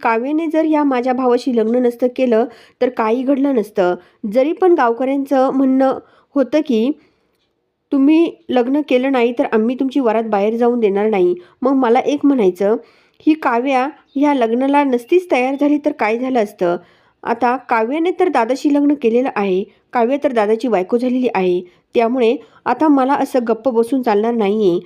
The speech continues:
कारण मित्रांनो, ज्यावेळेस आता इकडे नंदिनी ही लग्न मंडपामध्ये आलेली असते तेव्हा पार्थ आणि काव्याचा लग्न सोहळा पार पडलेला असतो आणि नंदिनीला खूप मोठा धक्का बसलेला असतो. नंदिनी पूर्ण खचून गेलेली असते,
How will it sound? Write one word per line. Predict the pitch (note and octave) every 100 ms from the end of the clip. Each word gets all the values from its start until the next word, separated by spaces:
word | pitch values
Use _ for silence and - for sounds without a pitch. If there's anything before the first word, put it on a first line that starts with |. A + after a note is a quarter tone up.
| - _
कारण | C4+ C4 D#4
मित्रांनो, | C#4 A3 B3+ C#4 C#4
ज्यावेळेस | A#3 A3+ C4+ C#4
आता | C4+ C4+
इकडे | C#4 A3+ A3+ A#3 - -
नंदिनी | B3 C4 B3+ D#4+ F4+
ही | E4+ C#4
लग्न | A3+ B3+
मंडपामध्ये | A3+ G#3+ B3+ D#4 D4+ D4 - A#3+
आलेली | C#4+ C#4
असते | D4+ D#4 C4+
तेव्हा | C4+ C4 C#4
पार्थ | C4+ A#3 B3
आणि | C#4 C#4+
काव्याचा | G#3+ G3 A#3+ A#3 A3+
लग्न | A3+ B3
सोहळा | C4 A#3
पार | A#3 G#3+ A3
पडलेला | B3+ B3+ B3+
असतो | F#3 - E3+ E3+ _ -
आणि | A3+ C4
नंदिनीला | B3 A3 B3+ C#4 C4+
खूप | D4 A#3
मोठा | A3+ B3+
धक्का | B3 C4+
बसलेला | A3+ F#3+ B3 A#3+
असतो. | G#3+ - E3 F3+ - _ A#3
नंदिनी | A#3 C#4 C#4
पूर्ण | C4+ A#3 B3
खचून | C4+ C4+ C4+
गेलेली | A#3 A#3+ B3
असते, | G#3 - F#3